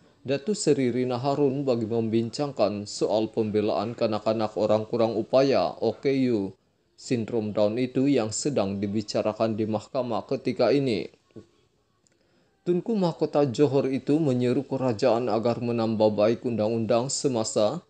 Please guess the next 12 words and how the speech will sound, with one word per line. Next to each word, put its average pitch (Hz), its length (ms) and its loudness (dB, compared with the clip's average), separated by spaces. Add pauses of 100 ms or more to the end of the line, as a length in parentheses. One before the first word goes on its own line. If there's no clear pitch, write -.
(340)
melibatkan 143 640 0
Akta - 400 0
Kanak-kanak 117 640 -2
dua 113 160 0
ribu 107 240 -2
satu 117 480 -2
bagi 104 320 0
mengelak 107 560 -2
kejadian 107 560 0
menimpa 107 400 -2
Bella 110 480 -2
berulang. 107 640 2